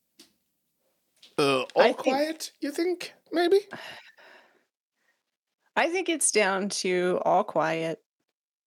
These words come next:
Speaker 2: The Banshees, Everything Everywhere All at Once, and The Fabelmans.
Speaker 1: Yeah. Yeah.
Speaker 2: I think it's down between,
Speaker 1: What about
Speaker 2: between those.
Speaker 1: Avatar?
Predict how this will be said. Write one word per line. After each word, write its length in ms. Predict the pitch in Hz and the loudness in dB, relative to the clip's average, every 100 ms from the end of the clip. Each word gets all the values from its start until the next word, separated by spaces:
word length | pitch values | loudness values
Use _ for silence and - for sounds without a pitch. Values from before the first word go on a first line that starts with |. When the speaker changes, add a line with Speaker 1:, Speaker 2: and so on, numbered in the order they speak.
| _ 180 | _ -6
Speaker 2:
The 120 | 170 | -2
Banshees, 1120 | 180 175 175 180 - 147 151 151 156 - - _ _ _ - | 2 2 0 -4 -6 -6 -6 -6 -6 -6 -6 _ _ _ -2
Everything 500 | 190 190 190 180 175 | 0 0 -2 -2 -2
Everywhere 380 | 175 170 165 156 | -2 -2 0 0
All 140 | 156 | 0
at 100 | 156 | -2
Once, 500 | 147 151 156 - - - | -4 -6 -6 -4 -4 -4
and 120 | 143 | -6
The 60 | 143 | -4
Fabelmans. 760 | 139 139 95 95 117 156 - - _ _ _ _ _ - | -4 -4 -6 -8 -10 -8 -10 -10 _ _ _ _ _ -2
Speaker 1:
Yeah. 320 | 131 117 101 - _ _ _ _ _ _ _ _ _ _ _ _ _ _ | 0 0 -2 -18 _ _ _ _ _ _ _ _ _ _ _ _ _ _
Yeah. 280 | 113 110 85 - _ _ _ _ _ _ _ - | -4 -2 -4 -10 _ _ _ _ _ _ _ -8
Speaker 2:
I 80 | 165 | -6
think 220 | 185 175 | -4 -4
it's 200 | 165 - | -2 -2
down 280 | 151 143 147 | -2 -4 -6
between, 380 | 156 - 147 135 | -10 -10 -6 0
Speaker 1:
What 140 | 170 | 0
about 240 | 196 185 151 | 2 0 -2
Speaker 2:
between 80 | |
those. 80 | 147 - | -2 0
Speaker 1:
Avatar? 500 | 202 127 104 90 - | -2 -2 -4 -4 -8